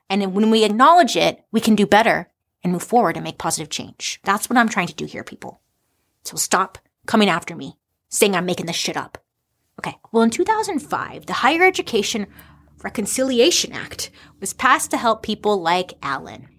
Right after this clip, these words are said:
It lowered student loan fees from four percent to one percent. But by this time, total student loan debt had already grown to three hundred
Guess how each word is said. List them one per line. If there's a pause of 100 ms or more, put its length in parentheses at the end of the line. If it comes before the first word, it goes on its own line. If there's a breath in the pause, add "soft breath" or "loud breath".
(120)
It
lowered
student
loan
fees
from
four
percent
to
one
percent. (260 loud breath)
But
by
this
time, (120)
total
student
loan
debt
had
already
grown
to
three
hundred